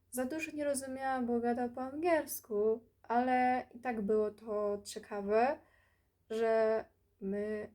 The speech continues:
jesteśmy w obcym domu, przez to, że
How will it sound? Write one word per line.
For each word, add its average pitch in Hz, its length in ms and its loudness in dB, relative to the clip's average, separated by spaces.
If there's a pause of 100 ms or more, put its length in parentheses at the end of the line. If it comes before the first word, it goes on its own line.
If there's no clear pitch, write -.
(100)
jesteśmy 208 760 -10
w - 200 -18
obcym 247 420 -18 (240)
domu, 196 800 -4 (720)
przez - 280 -14
to, 233 140 -6
że 208 440 -6